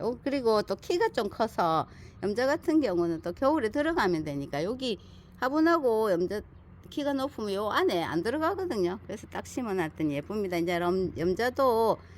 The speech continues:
어, 추위 약한 아이지만 겨울에 내내 있다가 그냥 나오면 여기 또 물을 싹 들이거든요.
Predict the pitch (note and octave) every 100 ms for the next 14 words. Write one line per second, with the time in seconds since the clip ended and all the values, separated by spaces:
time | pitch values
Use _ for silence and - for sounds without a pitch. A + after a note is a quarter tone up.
0 | - - C#3+ C3+ C3+ - - D#4 D4+ B3
1 | - D4+ A#3+ F3 E3 E3 F3 C4 C4 G#3+
2 | G3 C4 G3 G3+ G4 G3+ - A#3 G#3 F#3+
3 | F3 C#3 D#3+ B3+ C4 G3 F#3 - D#3+ D#3
4 | - - - G#3+ C#4 - - - A3 A#3
5 | A3+ E3+ D3+ C#3